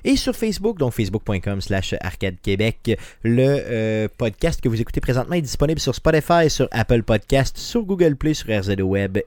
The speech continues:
et sur balado québec point C A. On a, euh, bien sûr des réseaux sociaux, donc n'hésitez pas à vous, euh, abonner à nos réseaux sociaux,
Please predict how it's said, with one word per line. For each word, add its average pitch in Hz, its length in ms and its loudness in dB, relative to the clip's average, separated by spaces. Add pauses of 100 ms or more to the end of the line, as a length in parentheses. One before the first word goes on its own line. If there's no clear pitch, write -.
et 202 80 -2
sur 101 220 -4
balado 98 460 -2
québec 90 500 -4 (120)
point 98 240 -6
C 90 280 -6
A. 95 80 -8 (420)
On 117 160 0
a, 147 160 2
euh, 104 140 -2
bien 107 180 -2
sûr 151 160 0
des 131 100 4
réseaux 127 180 0
sociaux, 160 360 0
donc 143 160 -2
n'hésitez 101 300 -4
pas 120 260 0
à 98 160 0
vous, 101 340 -6
euh, 95 460 2
abonner 101 340 2
à 143 60 -6
nos 139 80 -4
réseaux 98 220 -2
sociaux, 98 340 -2